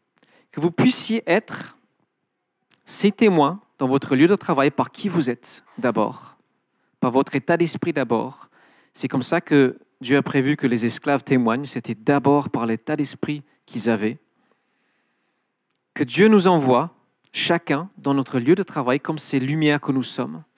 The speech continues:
puisque sa lumière est en nous, qu'il fasse de nous des gens différents,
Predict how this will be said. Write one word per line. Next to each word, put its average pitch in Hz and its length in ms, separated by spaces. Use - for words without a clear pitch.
puisque - 380
sa - 240
lumière 131 440
est 151 180
en 131 80
nous, 127 180
qu'il 170 420
fasse - 380
de 190 100
nous 180 240
des 165 160
gens 165 220
différents, 175 640